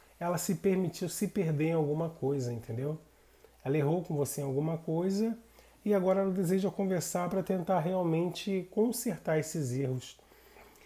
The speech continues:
É uma pessoa que tem medo de te perder. Ela sabe que ela tem que escolher uma direção a ser seguida. Ela sabe que ela tem que realmente tomar uma iniciativa pra poder mudar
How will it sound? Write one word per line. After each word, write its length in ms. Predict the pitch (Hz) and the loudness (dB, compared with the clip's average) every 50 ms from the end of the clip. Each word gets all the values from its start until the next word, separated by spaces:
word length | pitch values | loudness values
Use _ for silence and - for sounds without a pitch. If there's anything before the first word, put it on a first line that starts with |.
| - - - - - _ _ _ - - - _ - - | -20 -20 -20 -20 -20 _ _ _ -20 -20 -20 _ -6 -2
É 60 | - | 0
uma 180 | 196 202 208 190 | 4 6 6 6
pessoa 340 | 165 208 160 - - 190 175 | 6 4 2 2 2 0 0
que 80 | 160 | 0
tem 180 | 165 - 185 170 | 0 0 0 2
medo 300 | 160 156 160 160 156 156 | 4 4 4 4 2 2
de 140 | 135 139 131 | 0 -2 -2
te 120 | - 117 | -4 -4
perder. 540 | 113 - 131 110 120 107 110 117 127 135 131 - - - _ _ _ _ _ _ _ _ _ _ _ _ - - - - | -4 -2 -2 -2 -2 -2 0 0 0 -2 -2 -6 -14 -20 _ _ _ _ _ _ _ _ _ _ _ _ -20 -20 -10 -4
Ela 180 | - 165 160 139 | -2 0 0 0
sabe 320 | 120 - 175 175 165 160 | -2 -2 0 0 0 0
que 80 | 160 - | 0 0
ela 120 | 160 151 | -2 -2
tem 160 | 143 - 156 | 0 0 -2
que 60 | 151 - | -2 -2
escolher 200 | - - 147 147 | -2 -2 0 0
uma 140 | 147 139 | 2 0
direção 340 | 127 135 135 131 - - 156 | 0 0 0 0 0 -2 -2
a 60 | 143 | -2
ser 160 | - - 156 131 | -2 -2 -2 -2
seguida. 680 | - - 139 113 110 120 135 151 156 143 156 151 147 - - - - - - - - - | -2 -4 -4 -4 -2 -2 0 0 0 0 -2 -2 -4 -6 -12 -20 -20 -20 -20 -20 -14 -6
Ela 160 | - 139 147 147 | -2 0 0 0
sabe 400 | - - - 160 165 170 165 160 | 0 -2 -2 0 0 0 0 -2
que 100 | - 170 | -2 -2
ela 160 | 160 151 143 | -2 -2 -4
tem 240 | - - 160 165 156 | -4 -4 -4 -4 -2
que 120 | - 151 | -2 -2
realmente 720 | 131 135 151 170 160 151 139 143 151 156 160 - - - - | 0 0 0 2 2 2 2 0 0 -2 -4 -6 -8 -8 -2
tomar 520 | - 190 180 165 147 143 151 165 180 190 190 | 0 2 2 2 2 2 0 2 2 2 2
uma 120 | 175 165 | 2 2
iniciativa 640 | 160 156 147 - - 143 - - - - 165 156 151 | 2 2 0 0 -2 -2 -2 -4 -4 -2 -2 -2 -2
pra 140 | 135 - 147 | -2 -2 -2
poder 220 | 127 147 143 143 | 0 0 0 0
mudar 580 | 151 170 180 175 147 127 139 147 160 170 170 - | 0 0 0 0 0 0 0 0 -2 -2 -4 -10